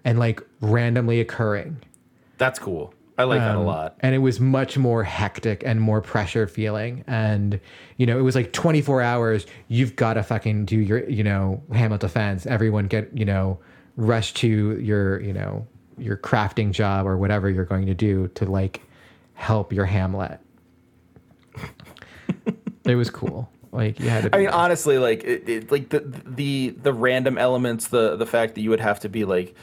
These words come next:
Speaker 2: communicating with people at I R C or now on Discord, like, this,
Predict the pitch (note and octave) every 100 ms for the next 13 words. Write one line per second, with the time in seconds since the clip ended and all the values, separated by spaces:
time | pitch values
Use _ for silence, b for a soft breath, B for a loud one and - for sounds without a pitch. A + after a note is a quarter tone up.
0 | B B - C3 A#2+ A2+ A2+ G#2 G#2+ A#2
1 | A2 G2+ F#2+ F#2 F#2+ G#2+ G2+ - G2+ G2
2 | F#2+ F2+ F#2 F#2 F#2 F2+ - F#2+ F2+ F2+
3 | G2 F2+ B B B B _ C#3+